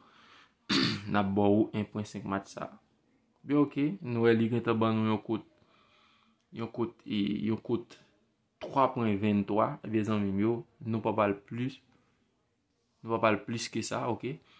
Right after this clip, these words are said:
yon kot twa pwen venntwa pou jodi a, zanmi m, menni twa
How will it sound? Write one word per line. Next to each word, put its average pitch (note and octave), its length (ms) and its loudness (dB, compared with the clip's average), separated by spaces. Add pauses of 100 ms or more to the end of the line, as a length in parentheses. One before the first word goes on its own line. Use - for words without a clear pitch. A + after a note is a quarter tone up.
(260)
yon A#2 120 -8
kot A2+ 200 -6
twa A#2+ 220 8
pwen A2+ 160 2
venntwa G#2+ 400 2
pou C3 220 -2
jodi G2+ 340 2
a, G2 160 6
zanmi G2+ 300 0
m, A#2+ 180 -6
menni G#2+ 360 2 (1120)
twa A#2 200 0